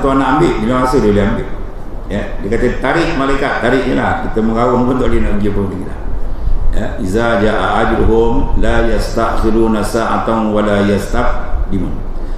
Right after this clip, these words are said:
Bila sampai saja ajal tempohan kamu, Allah Ta'ala sebut dalam Quran, ya, Allah Ta'ala takkan tangguh lagi dah.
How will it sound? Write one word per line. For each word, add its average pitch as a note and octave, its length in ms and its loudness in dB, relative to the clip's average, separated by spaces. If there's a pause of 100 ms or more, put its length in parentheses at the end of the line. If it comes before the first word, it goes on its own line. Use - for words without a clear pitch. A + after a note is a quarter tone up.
(120)
Bila E2+ 80 -4
sampai A2+ 480 0
saja A2+ 320 0
ajal A#2+ 320 0
tempohan A2+ 560 0
kamu, A#2+ 400 0 (560)
Allah G2 160 -2
Ta'ala G#2 160 0
sebut A2+ 240 -2
dalam G#2+ 160 0
Quran, B2 280 0 (520)
ya, A2 180 0 (840)
Allah F#2 240 -4
Ta'ala A2 240 -2
takkan A2 320 -2
tangguh G2+ 320 0
lagi D#2+ 160 -2
dah. D#2 160 -6